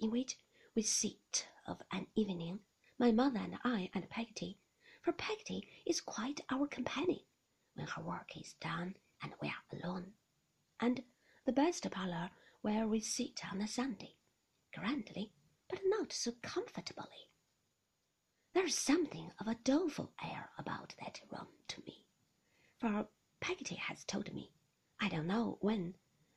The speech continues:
but apparently ages ago, about my father's funeral, and the company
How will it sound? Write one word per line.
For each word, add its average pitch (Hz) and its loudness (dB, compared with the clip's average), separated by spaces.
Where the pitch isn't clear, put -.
but 294 2
apparently - 0
ages 254 0
ago, - -10
about 269 2
my 269 4
father's 302 0
funeral, 214 -4
and 262 4
the 254 4
company 214 2